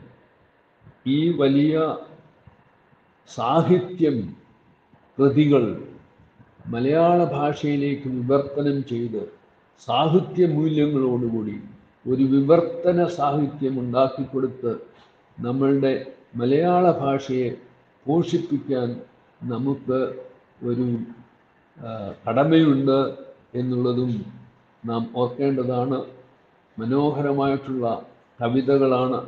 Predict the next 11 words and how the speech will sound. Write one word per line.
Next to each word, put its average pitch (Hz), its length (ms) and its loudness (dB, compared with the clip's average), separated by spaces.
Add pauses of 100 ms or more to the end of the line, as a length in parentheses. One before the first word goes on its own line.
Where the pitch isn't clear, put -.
(140)
മാർ 110 200 -4
അപ്രയം, 127 480 -2 (180)
അതുപോലെ 117 400 -2
തന്നെ 123 200 -2
ജേക്കബ് 120 540 -2 (100)
സാറോ 117 400 -4 (120)
ഒക്കെ 110 180 -20
എഴുതിയിരിക്കുന്നത്. 110 600 -4 (1500)
നിങ്ങൾക്ക് 135 720 0 (400)
ഞാൻ 123 140 0 (120)
തന്നിട്ടുള്ള, 131 800 0